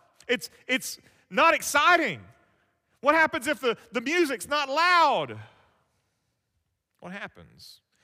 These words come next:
when the experience is not so great? What happens when the worship service isn't what we hoped it would be? What happens when our experience is marred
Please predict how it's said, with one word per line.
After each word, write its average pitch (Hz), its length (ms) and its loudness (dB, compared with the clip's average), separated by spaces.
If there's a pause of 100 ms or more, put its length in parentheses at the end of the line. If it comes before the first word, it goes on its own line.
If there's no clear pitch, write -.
(200)
when 143 140 -14
the 143 100 -12
experience 127 640 -14
is 117 100 -20
not 120 220 -16
so 120 160 -16
great? 120 640 -18 (1200)
What 143 140 -14
happens 156 420 -12
when 120 380 -16 (400)
the 123 60 -14
worship 147 360 -14
service 110 680 -16 (1500)
isn't 143 160 -16
what 135 140 -14
we 117 80 -16
hoped 139 280 -16
it - 120 -20
would 92 140 -20
be? 67 220 -20 (1500)
What 117 140 -14
happens 107 560 -18 (600)
when 113 160 -16
our 113 160 -10
experience 113 840 -14
is 107 200 -16
marred 120 560 -12